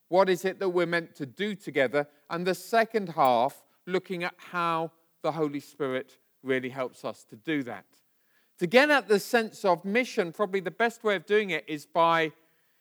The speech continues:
recounting to you an event or, uh, a story that, uh, um, from earlier this year. Philip and I were given tickets, uh, back in January to go to the stage show of Les Mis.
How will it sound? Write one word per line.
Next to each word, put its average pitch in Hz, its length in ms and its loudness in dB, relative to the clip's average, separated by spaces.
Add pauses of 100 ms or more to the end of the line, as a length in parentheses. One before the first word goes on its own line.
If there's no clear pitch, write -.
(240)
recounting 233 640 -2
to - 180 -10
you 190 380 0
an 180 160 0
event 208 560 0 (160)
or, 165 580 4
uh, 139 220 2
a 160 60 -2
story 220 420 4
that, 180 380 2 (120)
uh, 160 120 -6 (280)
um, 160 480 0
from 196 240 0
earlier 208 300 2
this 196 240 -8
year. 180 160 2
Philip 214 300 -4
and 214 100 -6
I 180 140 0
were 170 140 -2
given 214 420 -2
tickets, - 600 -8 (300)
uh, 143 100 -2
back 196 300 2
in 196 160 -4
January 196 720 0 (220)
to 170 80 -6
go 196 180 6
to 202 140 -8
the 190 160 -6
stage 226 480 0
show 156 440 0
of 165 200 0
Les 160 300 2
Mis. 147 600 -6